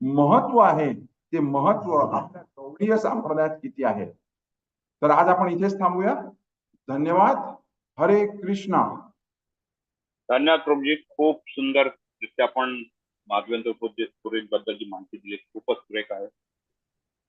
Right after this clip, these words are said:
Speaker 2: आणि आजही आपण खीरचोरा गोपीनाथला जेव्हा जातो तिथले विग्रह इतके सुंदर आहेत, खूप सुंदर विग्रह आहेत. आणि तिथला जो प्रसाद आहे खिरीचा, हा खाण्यासाठी आम्ही कधी यात्रेला गेलो तिथं आवर्जून जातो.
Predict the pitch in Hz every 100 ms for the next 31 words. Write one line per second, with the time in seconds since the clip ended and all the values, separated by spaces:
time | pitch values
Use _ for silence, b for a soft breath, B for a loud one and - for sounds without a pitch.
0 | - 110 127 - 120 135 147 147 143 -
1 | 135 135 135 127 120 123 120 120 120 113
2 | 107 107 - 98 - _ 139 113 113 143
3 | 131 - 135 _ 117 117 131 123 107 _
4 | _ 151 151 - 117 117 113 98 87 85
5 | - _ _ _ _ 90 104 101 120 123
6 | - 110 131 127 123 110 95 _ _ _
7 | _ 110 113 - 90 - _ _ _ _
8 | _ _ _ _ 110 - - 117 127 127
9 | 127 127 123 _ _ _ _ _ - 107
10 | 143 147 127 131 127 123 117 120 123 110
11 | 110 131 131 135 117 107 101